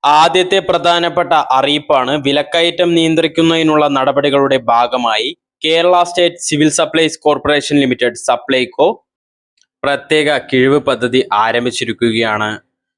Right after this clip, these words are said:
ജൂലൈ മുപ്പത്തൊന്ന് വരെ ഉച്ചയ്ക്ക് രണ്ട് മുതൽ നാല് വരെ സപ്ലൈകോ ഔട്ട്ലെറ്റുകൾ കുറഞ്ഞ വിലയ്ക്ക് തിരഞ്ഞെടുത്ത സബ്സിഡി ഇല്ലാത്ത സാധനങ്ങൾ ലഭ്യമാകും.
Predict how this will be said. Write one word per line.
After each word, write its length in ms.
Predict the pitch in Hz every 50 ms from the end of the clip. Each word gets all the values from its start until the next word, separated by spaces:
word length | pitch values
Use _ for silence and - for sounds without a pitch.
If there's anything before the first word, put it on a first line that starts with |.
| _ _ _
ജൂലൈ 400 | 123 123 131 139 143 139 143 143 135 123 139
മുപ്പത്തൊന്ന് 500 | 131 131 143 139 139 147 143 139 139 135
വരെ 180 | 131 120 120 120 131 - - _ - 127
ഉച്ചയ്ക്ക് 480 | 123 - - - 147 135 - 135 139 127 120 123
രണ്ട് 340 | 127 123 123 131 135 135 147 143 143
മുതൽ 240 | 135 131 135 131 107 110 120 120
നാല് 340 | 120 120 120 127 131 139 143 135
വരെ 200 | 127 120 120 113 - - _ _ _ _ _
സപ്ലൈകോ 600 | - - 127 123 - 135 135 135 131 - 143 139 - - 113 120
ഔട്ട്ലെറ്റുകൾ 480 | 120 120 - 123 123 123 120 120 123 127 - _ -
കുറഞ്ഞ 340 | 131 131 131 131 135 139 139 135
വിലയ്ക്ക് 380 | 135 123 123 120 120 127 127 120 -
തിരഞ്ഞെടുത്ത 680 | 123 117 120 123 127 127 123 120 - _ - 127 120 110 - - - -
സബ്സിഡി 440 | 123 120 123 - - 135 131 127 131 123
ഇല്ലാത്ത 380 | 123 127 123 123 - 120 92 85 -
സാധനങ്ങൾ 480 | - 113 110 110 113 110 110 110 117 120 117 113
ലഭ്യമാകും. 580 | 107 104 113 113 110 104 104 101 95 101 104